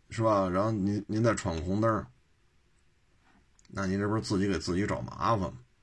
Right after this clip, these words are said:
三十万啊，三十万。哎呀，所以有些时候吧，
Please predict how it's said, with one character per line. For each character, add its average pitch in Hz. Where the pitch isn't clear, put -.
三 107
十 104
万 104
啊， 123
三 98
十 98
万。 98
哎 104
呀， -
所 110
以 -
有 95
些 120
时 107
候 127
吧， 78